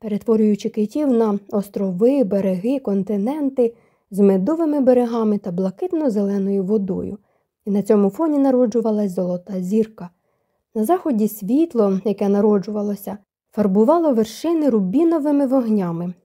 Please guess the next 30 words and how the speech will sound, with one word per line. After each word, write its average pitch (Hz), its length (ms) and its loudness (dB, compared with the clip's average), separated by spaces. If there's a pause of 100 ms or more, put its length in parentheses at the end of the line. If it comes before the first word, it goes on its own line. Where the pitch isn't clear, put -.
а 202 80 -6
в 180 40 -8
повітрі 214 460 0
танцювали 202 600 0
веселі 302 420 -4
іскорки 247 540 -2
аметистів, 233 840 -4
перлів 240 580 -2
і 254 100 -2
діамантів 208 760 -2 (320)
на 220 140 -2
тлі 208 240 0
темної 294 720 0
маси 196 400 -2
гір. 202 340 0 (1080)
На 226 140 0
ще 370 180 2
неосвітлених 277 720 0
рівнинах 269 520 0
збирався 214 520 -2
туман, 202 520 -4 (380)
який 220 220 4
розливався 214 640 2
з 190 80 -4
лінивою 214 480 0
меланхолією 277 1000 -2
над 220 220 -2
річками 311 480 -8
та 269 160 -2
річечками, 196 720 -6